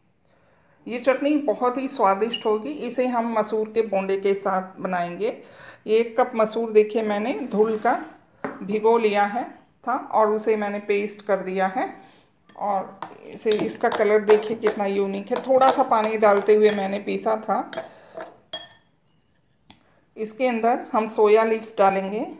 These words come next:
आप चाहें तो धनिया लीव्स भी डाल सकती हैं। थोड़ा सा मैं ग्रीन ओनियन डालूँगी और बहुत ही टेस्टी ये पकोड़े बनके तैयार होंगे। एक बार अगर आप इस तरह के पकोड़े बनाएंगे या ये नाश्ते की breakfast recipe बनाएंगे तो आपको बहुत पसंद आएगा।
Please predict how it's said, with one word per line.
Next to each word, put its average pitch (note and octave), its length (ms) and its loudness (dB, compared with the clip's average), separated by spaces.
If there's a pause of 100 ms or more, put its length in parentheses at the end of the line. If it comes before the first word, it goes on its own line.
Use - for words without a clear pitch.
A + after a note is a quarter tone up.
(480)
आप A#3 200 4
चाहें B3 360 2
तो B3 120 4
धनिया G#3+ 320 0
लीव्स G#3+ 320 0
भी G#3 100 0
डाल F#3+ 220 4
सकती F#3+ 340 -6
हैं। A3+ 220 -6
थोड़ा G#3 280 4
सा G#3+ 160 0
मैं G3+ 240 -4
ग्रीन G3 280 -4
ओनियन G3 340 -4
डालूँगी F#3 440 -2 (1080)
और F#3+ 200 -4
बहुत G#3+ 340 2
ही C4+ 100 -2
टेस्टी B3 420 -4
ये A#3+ 120 2
पकोड़े G#3 380 2
बनके G3 340 0 (380)
तैयार G3 280 4
होंगे। G3 300 -2 (800)
एक G#3+ 320 4
बार A3 200 2
अगर G#3+ 240 2
आप G#3+ 180 4
इस G#3 180 -4
तरह G#3 140 0
के G#3 140 -6
पकोड़े G3 400 -4
बनाएंगे F#3+ 580 -4 (380)
या G#3+ 120 -2
ये A3 180 2
नाश्ते A3 380 -4
की A3+ 160 -6
breakfast G#3+ 580 0
recipe G3+ 400 -2
बनाएंगे G3 460 -4
तो A#3 140 0
आपको G#3 240 0
बहुत G#3 340 -4
पसंद F#3+ 300 -6
आएगा। F#3+ 360 -6